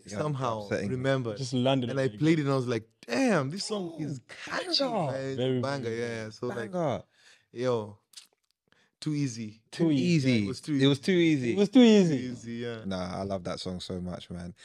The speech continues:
Speaker 1: And, uh, I just feel like the whole album, like I said before, it's got no skips.
Speaker 2: Mm.
Speaker 1: And what I was telling Walaji before is it's interesting that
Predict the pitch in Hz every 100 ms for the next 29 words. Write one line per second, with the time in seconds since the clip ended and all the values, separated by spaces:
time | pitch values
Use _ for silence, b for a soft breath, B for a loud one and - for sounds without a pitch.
0 | B B B - 110 113 117 127 156 185
1 | 202 175 147 156 151 131 131 113 123 131
2 | 120 120 104 110 120 101 92 110 107 117
3 | 113 - 117 - - - 127 123 120 117
4 | 135 202 170 147 - 160 147 127 131 151
5 | 117 113 104 - 139 120 82 101 95 -
6 | 151 156 131 - 107 101 95 - -